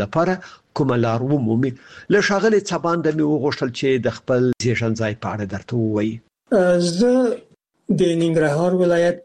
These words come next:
Speaker 2: په خوږیاڼو ولسوالۍ کې، په یو کلي کې چې د هغې نوم مرګخیل دی، هلته زیږېدلی یم. او دا مرګخیل د سپین غره په لمنه کې پروت یو کلی دی چې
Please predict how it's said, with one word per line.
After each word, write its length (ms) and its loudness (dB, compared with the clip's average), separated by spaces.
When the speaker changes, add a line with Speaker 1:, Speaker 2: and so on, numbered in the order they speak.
Speaker 2:
په 120 2
خوږیاڼو 500 2
ولسوالۍ 680 2
کې، 140 0
په 140 -2
یو 80 2
کلي 280 2
کې 180 2
چې 140 2
د 20 2
هغې 320 2
نوم 160 4
مرګخیل 540 0
دی، 80 2
هلته 220 -2
زیږېدلی 560 -4
یم. 100 -18
او 140 4
دا 80 4
مرګخیل 560 0
د 20 -2
سپین 340 0
غره 180 2
په 120 0
لمنه 300 0
کې 140 0
پروت 320 2
یو 100 0
کلی 240 2
دی 80 4
چې 100 0